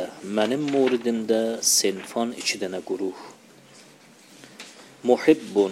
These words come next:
مفرط یذهب به الحب الی غیر الحق. Bir o dostları ki, ifrat eləyir məhəbbətində. Mufrit, yəni ziyadə rəvi eləyir.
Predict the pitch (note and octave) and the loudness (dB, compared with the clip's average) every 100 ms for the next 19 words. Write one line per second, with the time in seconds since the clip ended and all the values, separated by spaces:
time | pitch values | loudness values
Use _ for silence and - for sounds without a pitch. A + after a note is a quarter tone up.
0 | F#2+ F#2+ A2+ D#3 - - D3 - C3+ A#2+ | -2 -2 2 2 0 2 4 4 0 0
1 | A#2 - - - - - - - - G#2 | -2 -10 -20 -20 -20 -20 -20 -20 -10 4
2 | C3 C#3 A#2+ G2+ G#2 G2 F#2+ G2 G2+ G2 | 6 6 4 2 2 2 2 2 2 0
3 | F#2 - C3 - - B2+ A2+ A#2 A#2+ - | 2 6 6 4 -4 -2 2 4 4 4
4 | A#2+ G2+ F#2 F#2 F2+ F#2+ - - - - | 2 2 0 -4 -4 -6 -6 -12 -12 -12
5 | - - - - - - - - - - | -20 -20 -20 -20 -20 -20 -20 -20 -20 -20
6 | - - - - - - E3 E3 E3 E3 | -20 -20 -20 -20 -20 0 4 6 4 4
7 | B2+ A2 - - C3+ D3+ D3 - D3 - | 4 8 6 8 8 8 6 4 0 0
8 | - - D3 C#3+ G#2 G2 G2 G2+ - G2+ | -4 2 2 4 0 0 -4 -6 -6 -6
9 | - F#2 F2+ F#2+ F#2+ - - - - - | -6 -8 -6 -6 -8 -14 -20 -20 -20 -20
10 | - - - - - - - - - - | -20 -20 -20 -20 -20 -20 -20 -20 -20 -6
11 | G#2 G2 - B2 C3+ - A2+ B2 G#2+ G2+ | -4 -4 2 4 4 2 0 2 2 4
12 | G2+ F#2+ G2 G2 F#2+ A2 G2+ F#2 F#2 F#2+ | 4 4 2 2 0 0 0 -2 -2 -2